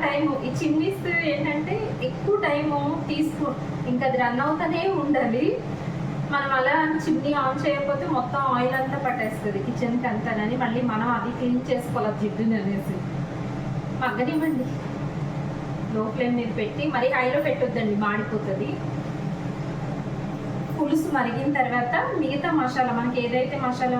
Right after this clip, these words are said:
ఉందో ఆ మసాలాని వేసేసి చక్కగా ఒక నాలుగు పచ్చిమిరపకాయలు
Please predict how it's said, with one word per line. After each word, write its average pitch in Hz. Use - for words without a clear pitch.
ఉందో 269
ఆ 359
మసాలాని 254
వేసేసి 247
చక్కగా 254
ఒక 262
నాలుగు 247
పచ్చిమిరపకాయలు 247